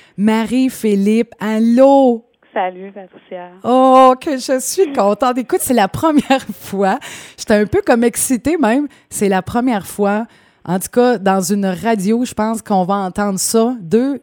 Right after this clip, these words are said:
Speaker 1: deux Honduriennes <laughs> qui
Speaker 2: Oui.
Speaker 1: Oui. Euh, Marie-Philippe,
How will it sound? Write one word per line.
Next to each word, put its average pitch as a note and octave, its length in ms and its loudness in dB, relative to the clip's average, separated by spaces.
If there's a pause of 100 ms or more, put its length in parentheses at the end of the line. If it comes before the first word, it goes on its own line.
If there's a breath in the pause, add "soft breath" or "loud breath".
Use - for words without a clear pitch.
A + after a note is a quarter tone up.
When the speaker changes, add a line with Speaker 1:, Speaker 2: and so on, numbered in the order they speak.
Speaker 1:
deux A#3+ 360 0
Honduriennes G3+ 920 0
<laughs> - 120 -8
qui D4 140 -6
Speaker 2:
Oui. F4 840 -2 (520 loud breath)
Speaker 1:
Oui. C4 320 2 (400 loud breath)
Euh, A#3+ 220 0
Marie-Philippe, B3+ 840 0